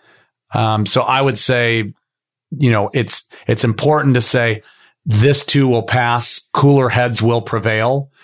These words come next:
And it's one of those times where if you cannot look at the statement every single day, um, and you can have what I, what I've been told is a steel stomach,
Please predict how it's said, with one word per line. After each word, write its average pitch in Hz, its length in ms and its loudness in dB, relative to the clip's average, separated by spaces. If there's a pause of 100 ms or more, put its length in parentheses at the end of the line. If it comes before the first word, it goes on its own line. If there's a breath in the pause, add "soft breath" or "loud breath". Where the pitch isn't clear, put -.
(300 soft breath)
And 113 560 0
it's 120 240 -2
one 123 220 2
of 131 80 -2
those 120 280 0
times 117 460 0
where 113 260 0
if 107 140 -8
you 104 120 0
cannot 117 480 -2 (420 loud breath)
look 123 240 0
at 120 80 -2
the 120 60 -2
statement 120 500 0
every 117 260 0
single 113 300 0
day, 113 460 0 (100)
um, 104 600 -2 (360 loud breath)
and 107 120 4
you 107 80 2
can 110 120 -2
have 110 260 0
what 104 140 0
I, 104 120 -2
what 110 260 -2
I've 104 280 -2
been 110 220 -2
told 113 240 0
is 101 100 -2
a 92 80 -4
steel 131 440 0
stomach, 131 640 -4